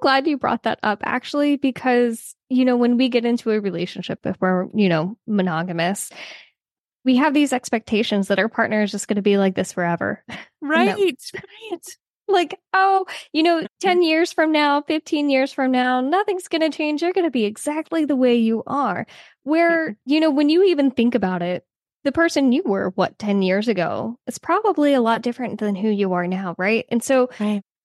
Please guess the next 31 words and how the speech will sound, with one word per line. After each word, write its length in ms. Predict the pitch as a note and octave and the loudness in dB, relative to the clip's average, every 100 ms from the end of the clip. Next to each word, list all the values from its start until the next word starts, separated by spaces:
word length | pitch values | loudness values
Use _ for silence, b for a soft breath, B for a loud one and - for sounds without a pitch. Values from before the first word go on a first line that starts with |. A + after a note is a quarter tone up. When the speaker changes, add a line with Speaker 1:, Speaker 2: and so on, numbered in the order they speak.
| _ | _
Speaker 1:
we're 220 | - C#4 D4 | 0 2 2
simply 580 | - - B3 A#3 B3 | 0 0 0 2 2
not 380 | A#3 A3 G3+ - | 4 4 2 -2
static 440 | - G#3+ A#3+ B3 G3 | -4 -2 0 0 -4
as 140 | F#3 | -4
human 280 | - G3+ F#3+ | -2 2 2
beings. 440 | F#3+ G#3+ F3 F3 | 2 0 0 -2
Like, 140 | F#3 F#3 | -6 -2
we 280 | G#3+ A#3 A#3 | 2 2 2
just 320 | A3+ A3 - | -2 -8 -10
change 400 | - G#3 G#3 A3 | -6 -2 0 0
and 120 | G#3+ | 0
evolve 520 | G3 F3+ F3+ G#3 G3+ | 2 0 2 0 2
naturally. 920 | G3+ F3+ F#3 A#3 - - - - - - B B B B | 0 0 0 -6 -6 -8 -6 -8 -10 -12 B B B B
So, 300 | - C4+ B3+ B3+ B B _ | 0 4 4 0 B B _
yeah, 240 | B3+ C#4 A#3 | 2 2 2
that 200 | A3+ A#3 | 4 4
is 160 | A#3+ | 4
a 60 | B3+ | 2
big 260 | A3+ A#3+ | 2 0
struggle 540 | - - G#3 A3 G#3+ G3 | -2 0 0 2 2 2
with 260 | F#3+ F#3+ | 0 0
having 400 | - G#3 G3 G#3 | 0 -2 0 2
that 180 | G#3 F#3 | 2 0
monogamous 680 | G3+ F#3+ F3+ F3+ F3+ F3 - | 0 0 0 0 -2 -2 -4
mindset 840 | F#3+ D#3+ G#3 A3+ - E3+ E3+ F3+ - | -6 -2 0 0 0 -2 -2 -4 -2
and 200 | G3 G3 | 2 4
not 200 | F#3 F3+ | 4 2
being 360 | G#3 G3 F#3+ F#3+ F#3 | 2 2 0 -2 -4
as 320 | F3+ F#3 - - | -2 -4 -4 0
open 640 | G#3+ - F#3 E3+ E3+ G3 | -2 0 -2 -2 -4 -8